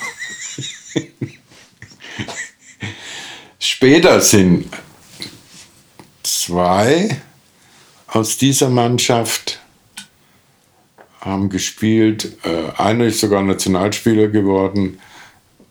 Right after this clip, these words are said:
im Bereich und, äh, einer hat bei Bayern gespielt und beim V F B Stuttgart und der andere beim V F B Stuttgart, also ganz bekannte Namen, äh,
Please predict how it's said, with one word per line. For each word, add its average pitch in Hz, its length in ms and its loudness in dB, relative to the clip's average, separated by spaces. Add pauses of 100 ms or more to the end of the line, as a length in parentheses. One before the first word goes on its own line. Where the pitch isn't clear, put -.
(160)
im 92 200 0
Bereich 87 880 -6 (560)
und, 82 520 -8
äh, 80 460 -4 (380)
einer 92 320 -4
hat 92 160 -6
bei 87 80 -2
Bayern 87 420 -2
gespielt 95 640 -2
und 95 160 0
beim 87 200 -4
V 90 180 -4
F - 160 -10
B 90 80 -2
Stuttgart 95 460 -6
und 82 80 -10
der 73 120 -10
andere 90 180 -4
beim 82 240 -8
V 80 140 -10
F - 160 -14
B 90 80 -6
Stuttgart, 95 540 -8
also 85 200 -4
ganz 90 220 -8
bekannte 85 440 -6
Namen, 104 440 -6 (760)
äh, 87 140 -6